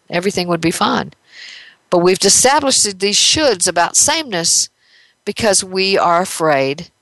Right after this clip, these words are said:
of uniqueness. Simultaneously, we're afraid of oneness.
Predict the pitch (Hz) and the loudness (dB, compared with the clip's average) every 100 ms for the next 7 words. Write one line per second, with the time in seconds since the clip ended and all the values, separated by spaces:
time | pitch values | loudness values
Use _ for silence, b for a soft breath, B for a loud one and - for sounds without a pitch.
0 | - - 175 170 180 196 240 - 135 156 | -20 -6 -6 -4 -2 -2 -2 -4 -4 0
1 | - - _ b b b - 180 185 196 | 0 -2 _ b b b 0 2 0 0
2 | 269 330 226 - 175 160 165 170 - 143 | -2 0 0 2 2 2 0 0 -2 -2
3 | 147 - 170 175 143 - - | -2 -2 -4 -2 -2 0 0